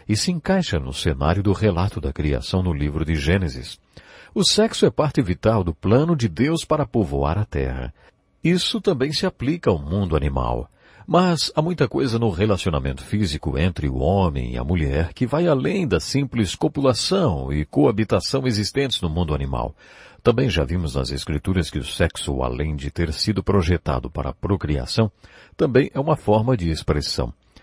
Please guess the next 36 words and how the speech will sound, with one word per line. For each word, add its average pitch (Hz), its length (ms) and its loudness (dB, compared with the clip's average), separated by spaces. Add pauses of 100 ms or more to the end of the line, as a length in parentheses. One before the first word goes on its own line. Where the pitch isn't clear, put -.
(220)
O 226 80 -2
plano 190 340 2
de 117 140 0
Deus, 143 380 2
quando 123 340 0
uniu 90 640 0
um 110 220 2
homem 71 560 2
e 76 40 0
uma 80 140 2
mulher 69 420 0
através 69 460 0
do 64 100 -8
sexo, - 460 0
quando 95 220 0
criou 110 360 4
o 78 80 -2
macho 78 440 -2
e 64 100 -2
a 62 60 -4
fêmea, 85 420 0 (300)
foi 220 240 4
que 214 140 -2
eles 165 440 4
se 143 300 -2
expressassem 147 720 0
através 69 420 -2
do 65 200 -2
ato 65 260 -4
sexual. 71 500 -2 (440)
Se - 100 -12
você 196 220 2
estudar 160 340 4
o 143 40 4
mundo 160 360 2
animal, 69 460 0